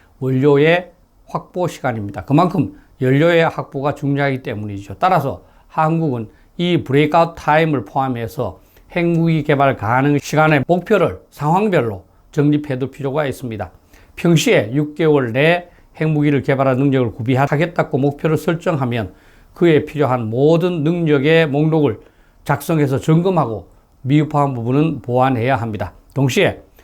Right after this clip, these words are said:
북핵 위협이 심각해지면 사 개월, 삼 개월, 이 개월, 일 개월로 핵무기 개발 시간을 단축해야겠지요.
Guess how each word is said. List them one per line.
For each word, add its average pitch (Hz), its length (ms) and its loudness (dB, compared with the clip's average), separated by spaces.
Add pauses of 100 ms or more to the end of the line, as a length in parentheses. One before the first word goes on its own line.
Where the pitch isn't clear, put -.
(220)
북핵 185 400 -4
위협이 165 260 2
심각해지면 120 840 -6 (240)
사 135 260 0
개월, 143 460 0 (320)
삼 147 320 -2
개월, 147 480 2 (260)
이 135 160 2
개월, 151 440 4 (220)
일 180 160 -2
개월로 127 400 0
핵무기 160 360 -4
개발 139 260 0
시간을 131 300 -4
단축해야겠지요. 120 1000 -4